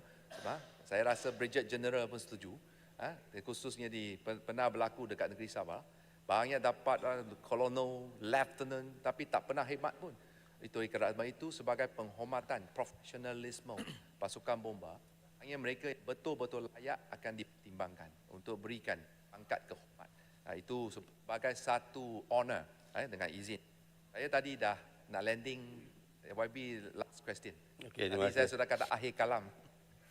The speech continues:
Speaker 2: <laughs> Lambat lagi buka puasa, Y B. Baik, eh, saya nak tanya, adakah masuk dalam, eh, kematian, eh, K P K T tentang paip-paip bomba yang di tepi-tepi jalan tu? Kadang-kadang, eh, banyak isu yang berlaku, eh,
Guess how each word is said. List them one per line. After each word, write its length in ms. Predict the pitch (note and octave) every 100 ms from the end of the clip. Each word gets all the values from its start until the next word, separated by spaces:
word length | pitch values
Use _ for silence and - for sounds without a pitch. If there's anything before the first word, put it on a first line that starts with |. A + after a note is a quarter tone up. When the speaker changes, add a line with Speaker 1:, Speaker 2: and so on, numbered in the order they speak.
| - -
Speaker 2:
<laughs> 1600 | - - E2+ - - - - - - - - - - - - G2+
Lambat 220 | G#2 A2+
lagi 140 | A2 A2+
buka 240 | G#2 G2+
puasa, 240 | G#2 G2+ G#2
Y 40 |
B. 80 | G2 F#2+ - - - - - - - - - - - -
Baik, 220 | B2 B2
eh, 180 | C3+ D3 C#3
saya 100 | E3+
nak 60 | D#3+
tanya, 260 | D3 C3 A2 A2
adakah 240 | C3+ D3+
masuk 320 | D#3 C#3+ C#3+ B2+
dalam, 320 | A2 A2+ A2+ A2
eh, 480 | G2+ G2+ G2 F#2+ G2 F#2+ - - - - - - - - -
kematian, 580 | G#2 G#2+ G#2+ - A2+ G#2
eh, 140 | G2+ G2
K 60 | G2+
P 20 | -
K 80 | G2 G2+
T 80 | - G2
tentang 320 | G2+ G2 G2
paip-paip 320 | G2 G2+ G#2+ F#2+
bomba 400 | G2 G2+ G2+ F#2+
yang 160 | F#2+
di 160 | F#2+ F2+
tepi-tepi 320 | - G2 F#2+
jalan 400 | G2 G2 G2 F2+
tu? 40 | F#2+ - - - - -
Kadang-kadang, 460 | - A2 B2+ D3 C#3+
eh, 160 | A#2+ G#2+
banyak 280 | A2+ C3 C3+
isu 260 | B2+ C#3+ B2+
yang 140 | A2+
berlaku, 640 | G#2+ G#2+ - F#2+ F2 F#2
eh, 560 | G2 G2 G2 G2 G2 F#2+